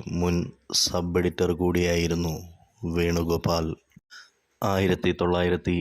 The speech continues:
എൺപത്തി ഏഴിൽ ഇറങ്ങിയ അംഷിനി എന്ന ഹിന്ദി സിനിമയിൽ സീമ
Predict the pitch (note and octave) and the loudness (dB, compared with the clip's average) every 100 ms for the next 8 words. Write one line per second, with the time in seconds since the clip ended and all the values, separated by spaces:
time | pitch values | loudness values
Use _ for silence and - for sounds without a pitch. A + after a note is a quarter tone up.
0 | D#2+ F2+ F2+ E2+ - F#2 F2 G2+ F2+ F2 | 0 0 0 -2 -2 -2 -2 0 0 2
1 | F2 F2 F#2 F2+ F2 F2 F2 D#2 - - | 0 0 0 0 0 0 -2 -4 -12 -20
2 | _ - - _ _ F#2+ F2+ F#2 - G2+ | _ -20 -20 _ _ -2 0 0 0 0
3 | G2 F#2 - - F2+ F2+ F2+ E2 F#2 F2+ | 2 0 -2 -2 -2 0 -2 -2 -2 0
4 | F2 F#2 F2 F2+ F2+ F2 E2 G2 _ _ | 0 0 0 0 0 -2 -4 -12 _ _
5 | _ _ _ - A2+ F#2+ F#2 F#2 | _ _ _ -8 -4 0 2 2